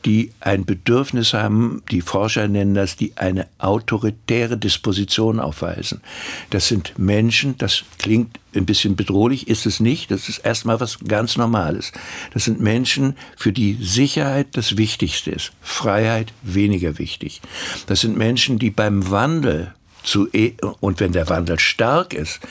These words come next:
große Sorgen haben, dass sich ihr Leben zu sehr verändert. Und aus diesen Sorgen werden Ängste, die in Krisenzeiten dann dorthin gehen, wo sie den meisten Trost gespendet kriegen oder wo man sagt, ja,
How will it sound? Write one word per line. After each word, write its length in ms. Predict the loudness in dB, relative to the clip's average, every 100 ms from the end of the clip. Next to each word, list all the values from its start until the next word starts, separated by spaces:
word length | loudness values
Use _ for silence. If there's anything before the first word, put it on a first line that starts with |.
| -18 -14 -4
große 480 | 2 4 4 4 2
Sorgen 480 | 4 4 2 0
haben, 220 | -2 -2 -2
dass 160 | -2
sich 220 | -2 -2
ihr 60 | 0
Leben 340 | 2 2 0
zu 240 | -2 0 0
sehr 220 | 2 0
verändert. 800 | -2 -2 0 0 0 0 -4 -10 -16 -10 -10 -6 -2
Und 100 | 0
aus 180 | 0
diesen 260 | 0 2 2
Sorgen 580 | 2 4 4 2 0 0
werden 280 | 0 0 -2
Ängste, 520 | 0 0 0 -2 -4 -10 -16 -16 -12 -10 -10 -2
die 80 | 0
in 320 | 2 0 -2
Krisenzeiten 1120 | -4 0 4 4 2 2 2 2 0 0 -2
dann 380 | 0 2 2 2 0 -14 -20 -20 _ _ _ _ -20 -20 -20 -20 -16 -6
dorthin 560 | 0 2 0 0 0
gehen, 400 | 2 2 2 0 0
wo 160 | 0
sie 140 | 0 2
den 120 | 2
meisten 540 | 2 2 2 0 -2
Trost 540 | -2 2 4 4 0 -2
gespendet 640 | -2 -2 -2 -2 -2 -4
kriegen 380 | -6 -4 -4 -4
oder 240 | -2 -2
wo 80 | 0
man 120 | 0
sagt, 220 | 0 -2 0
ja, 320 | 0 0